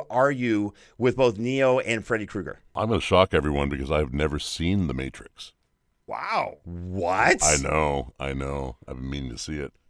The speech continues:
Speaker 2: I know Freddy better than Neo, but you'll educate me.
Speaker 1: Okay, is there a reason
Speaker 2: I'm a
Speaker 1: why?
Speaker 2: horrible, I'm a horrible
Speaker 1: <laughs>
Speaker 2: nerd.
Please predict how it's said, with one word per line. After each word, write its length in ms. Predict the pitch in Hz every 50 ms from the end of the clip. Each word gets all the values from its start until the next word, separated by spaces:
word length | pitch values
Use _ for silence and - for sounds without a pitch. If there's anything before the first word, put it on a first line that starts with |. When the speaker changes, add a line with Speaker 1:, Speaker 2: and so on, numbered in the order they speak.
| _ _ _ -
Speaker 2:
I 140 | - - 165
know 140 | 165 147 104
Freddy 320 | - - 117 113 104 101
better 240 | 80 95 87 80 78
than 180 | 64 69 71 73
Neo, 300 | 82 82 76 67 65 65
but 140 | 73 98 107
you'll 180 | 120 101 82
educate 360 | 69 - - - 78 62 -
me. 120 | 60 58 - _ _ _ _ _ _ _ _ _ _ _ _ _ - - - -
Speaker 1:
Okay, 340 | - 147 147 151 185 175 165 147
is 180 | 143 156 139 -
there 120 | 165 147
a 60 | 139 131
reason 960 | 120 113 110 120 139 156 185 190 175 190 202 202 196 196 196 196 190 190 180 -
Speaker 2:
I'm 140 | 156 151
a 100 | 156 156
Speaker 1:
why? 360 | 151 156 151 156 165 170 165 165
Speaker 2:
horrible, 240 | 180 175 165 160 -
I'm 140 | 143 143 143
a 80 | 143 135
horrible 400 | 135 143 156 160 165 170 165 160
Speaker 1:
<laughs> 0 |
Speaker 2:
nerd. 460 | 151 147 147 156 156 147 127 110 101